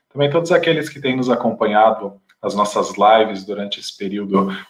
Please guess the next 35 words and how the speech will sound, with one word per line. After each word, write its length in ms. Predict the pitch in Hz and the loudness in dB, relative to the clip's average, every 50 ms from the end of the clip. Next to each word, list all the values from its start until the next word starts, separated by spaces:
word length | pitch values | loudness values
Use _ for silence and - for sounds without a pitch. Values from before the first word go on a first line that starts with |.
| _ | _
ah, 460 | 104 98 95 95 95 95 92 92 92 | 4 6 6 8 8 8 6 6 4
de 120 | 90 - 98 | 4 2 2
dois 260 | 95 104 101 98 95 | 2 2 2 2 2
mil 160 | 101 104 107 | 2 2 2
e 120 | 107 101 95 | 2 2 2
vinte, 420 | 95 113 131 156 160 156 - - | 2 2 2 2 2 0 -2 0
né? 180 | 127 135 135 135 | 0 0 2 4
Quase 300 | 139 139 139 131 127 117 | 4 4 4 4 4 2
virando 420 | 117 113 117 120 120 127 123 117 | 4 4 6 6 6 6 6 4
aí 160 | 113 110 110 | 4 4 4
pra 160 | 110 - 117 | 2 2 0
dois 300 | 110 107 110 107 104 107 | 2 4 4 2 2 0
mil 140 | 113 117 117 | -2 0 0
e 40 | 117 | 2
vinte 340 | 113 117 117 117 117 - - | 2 2 0 0 0 0 0
e 40 | 117 | 2
um. 300 | 127 139 139 139 - - - _ - - - - - _ _ _ _ _ _ | 2 2 0 -2 -4 -8 -14 _ -20 -20 -20 -20 -20 _ _ _ _ _ _
E 80 | 104 107 | 0 2
hoje, 960 | 110 120 127 131 135 135 143 143 143 135 131 123 117 110 104 101 98 98 - - _ _ | 4 4 4 4 2 2 4 4 4 4 2 2 2 0 -2 -4 -6 -8 -10 -14 _ _
dando 220 | - 120 131 139 139 | -2 0 0 0 -2
continuidade 680 | 143 135 135 - 127 120 117 117 123 135 147 - - 131 | -4 -4 -4 -4 -2 -2 2 4 6 6 6 4 2 0
à 20 | |
nossa 240 | 123 120 117 - 117 | -2 -2 -4 -4 -6
série 420 | - - - 123 123 120 120 117 | -6 -2 2 2 2 2 2 -2
de 140 | - 110 104 | -4 -8 -14
classes 600 | - - 120 117 113 113 - - - - - - | -4 2 4 4 4 4 2 -4 -10 -12 -12 -8
em 100 | 113 117 | -8 -8
conjunto, 720 | - - 117 110 110 107 101 104 131 160 180 165 - - 127 | -6 -4 -6 -6 -6 -8 -8 -6 -4 -4 -4 -6 -8 -10 -8
né? 200 | 123 131 127 113 104 | -6 -6 -6 -6 -6
Nós 200 | 101 110 110 - | -8 -10 -10 -12
estamos 340 | - - 127 123 120 113 113 | -10 -4 -2 -2 -2 -2 -2
num 80 | 113 | -4
período 340 | 110 117 113 113 113 - 101 | -4 -4 -4 -4 -4 -6 -6
de 120 | 98 104 104 | -10 -12 -12
férias, 760 | - - - 139 135 135 117 104 98 95 - - - - | -12 -2 2 4 4 4 4 2 0 -2 -4 -10 -12 -16